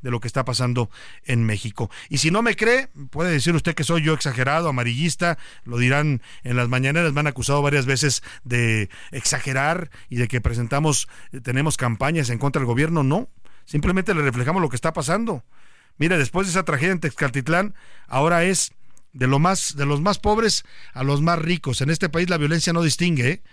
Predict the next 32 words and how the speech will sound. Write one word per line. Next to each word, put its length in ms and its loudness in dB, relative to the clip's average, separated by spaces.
Nos 140 -2
está 200 0
atacando 360 0
por 140 0
igual 260 0
a 120 -4
todos, 500 0
a 100 -6
los 180 4
ricos, 540 -2
a 120 -6
los 320 0
clase 320 0
media, 480 2
a 140 -4
los 400 2
más 280 0
pobres. 400 0
Claro, 240 0
los 200 0
ricos 540 0
tienen 200 2
cómo 200 0
defenderse. 560 2
Ellos 320 0
mandan 540 2
blindar 320 2
su 100 -2
camioneta 640 0
y 380 -4
se 160 -4
pueden 400 2